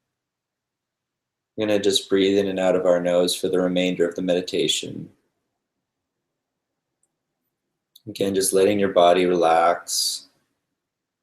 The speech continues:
And just bringing our attention to the breath, wherever we notice our breathing, whether in the chest or the belly or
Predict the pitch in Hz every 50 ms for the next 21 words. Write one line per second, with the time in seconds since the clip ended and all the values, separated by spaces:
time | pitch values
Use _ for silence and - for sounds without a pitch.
0 | _ _ _ _ _ _ _ _ _ _ _ _ _ _ _ _ _ _ _ _
1 | _ _ _ _ _ _ _ _ _ _ _ _ _ _ _ _ _ _ _ _
2 | - 87 87 87 90 95 98 101 98 - - - - - - _ _ _ _ _
3 | - 117 113 120 120 117 110 107 107 101 - - 104 98 - - 101 95 95 -
4 | 101 92 92 92 92 92 92 90 - - 87 - - 87 87 85 82 82 - -
5 | 95 90 90 92 98 101 101 101 98 92 87 85 85 87 87 87 - - 87 82
6 | 85 82 - 85 85 85 85 82 82 85 87 87 87 87 - _ _ _ _ _
7 | _ _ _ _ _ _ _ _ _ _ _ _ _ _ _ _ _ _ _ _
8 | _ _ _ _ _ _ _ _ - - 90 87 90 90 90 87 85 - - -
9 | 92 87 87 - - - 87 85 85 87 85 - 87 85 85 85 85 82 82 82
10 | 82 82 82 80 80 80